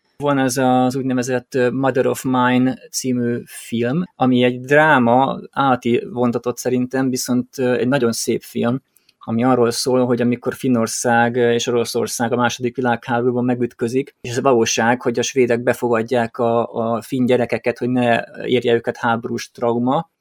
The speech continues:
és egyébként a sorozatban, az Occupy-ban is van egy ilyen szál, hogy a svédek befogadják a, a norvég kormányt, de ez a fi-, svéd-finn film is, ö, erről szól, hogy mennyire befogadóak, és mennyire,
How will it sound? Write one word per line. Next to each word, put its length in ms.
és 260
egyébként 400
a 180
sorozatban, 540
az 180
Occupy-ban 540
is 100
van 100
egy 160
ilyen 180
szál, 300
hogy 140
a 40
svédek 360
befogadják 640
a, 260
a 140
norvég 400
kormányt, 540
de 140
ez 80
a 180
fi-, 200
svéd-finn 760
film 400
is, 420
ö, 200
erről 320
szól, 320
hogy 280
mennyire 720
befogadóak, 840
és 160
mennyire, 720